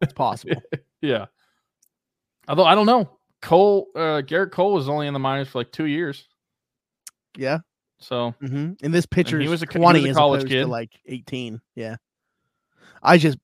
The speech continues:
Speaker 1: but that's just kind of the way that I lean toward. Like, if it's, I, to me, it's not close anyway.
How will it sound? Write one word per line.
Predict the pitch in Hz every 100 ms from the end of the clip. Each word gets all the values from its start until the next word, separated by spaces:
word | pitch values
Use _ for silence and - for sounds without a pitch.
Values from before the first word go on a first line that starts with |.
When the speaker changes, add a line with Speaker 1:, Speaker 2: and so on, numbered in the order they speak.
| _ _
Speaker 1:
but | 156 151 135 - _ _ _ 139 - - _ _ _
that's | 110 147 156
just | 139 -
kind | 143
of | 123
the | 120
way | 120
that | 113
I | 107
lean | 110 110 117
toward. | 120 139
Like, | 147 143
if | 135
it's, | 156 - - _ _ _ _ -
I, | 131 139
to | 160
me, | 196
it's | 170 170
not | 139
close | - 151 120 92 -
anyway. | 127 107 71 -